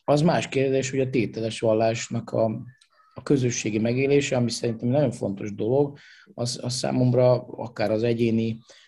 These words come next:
sorsom miatt, akár, akár a, a,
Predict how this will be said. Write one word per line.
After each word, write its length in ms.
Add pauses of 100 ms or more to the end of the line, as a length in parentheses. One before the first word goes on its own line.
sorsom 460
miatt, 360
akár, 420 (100)
akár 400
a, 80 (420)
a, 260